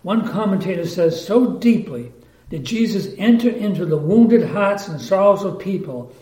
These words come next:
that his heart, his heart was wrung with anguish." In this,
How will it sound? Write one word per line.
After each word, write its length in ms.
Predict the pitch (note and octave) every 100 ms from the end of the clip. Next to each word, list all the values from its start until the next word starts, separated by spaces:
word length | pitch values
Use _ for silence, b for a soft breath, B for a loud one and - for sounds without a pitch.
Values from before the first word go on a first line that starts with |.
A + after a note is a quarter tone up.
| b b b b b
that 160 | E3+ D3
his 220 | F3+ -
heart, 520 | - F#3 A3 A#3 - - - - -
his 260 | C4+ D4+
heart 480 | - C3+ B2+ - -
was 200 | C#3+ C3
wrung 880 | A2+ B2 C#3+ E3 G#3 A#3+ A#3 A#3+ - B B B
with 280 | E3+ D3+ - - -
anguish." 680 | F3 F3 - - - - - _ _ _ _ _ _ _ _ _ _ _ _ _ _ _ _ _ _ -
In 220 | A3 G3
this, 520 | G3+ D#4 C#4+ - -